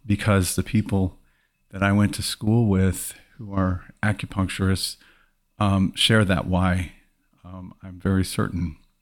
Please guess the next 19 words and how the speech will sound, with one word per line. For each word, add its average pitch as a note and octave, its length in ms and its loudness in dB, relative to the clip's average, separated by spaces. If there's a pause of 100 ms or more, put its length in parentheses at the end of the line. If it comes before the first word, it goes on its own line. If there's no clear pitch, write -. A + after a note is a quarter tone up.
(720)
They're, G2 340 0
they're, F2+ 280 -2 (520)
if - 200 -2
you G#2+ 120 4
go A2+ 160 2
to G#2 100 2
school A2 580 2 (680)
to G#2 120 -6
study G2+ 360 2
acupuncture, G2+ 560 2
you're G2 140 4
usually G2 420 0
there F#2+ 180 -2
with F#2+ 160 -2
people F#2+ 360 -12
over F#2 160 -18
thirty G2+ 420 -18
who F#2+ 180 -18
are F#2 180 -16